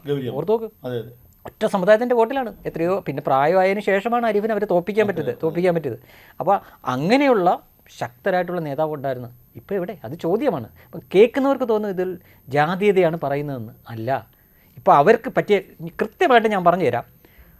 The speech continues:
Speaker 2: ഈ സമുദായം, ഈ സമുദായം ഈ സി പി എമ്മിലുള്ള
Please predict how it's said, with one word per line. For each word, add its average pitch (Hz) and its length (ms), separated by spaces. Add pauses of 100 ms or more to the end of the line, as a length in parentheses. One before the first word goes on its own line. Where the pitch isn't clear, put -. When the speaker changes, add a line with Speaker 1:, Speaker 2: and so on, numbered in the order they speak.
(160)
Speaker 2:
ഈ 233 160
സമുദായം, 147 520 (260)
ഈ 196 140
സമുദായം 156 600 (680)
ഈ 220 100
സി 233 360
പി 269 60
എമ്മിലുള്ള 240 560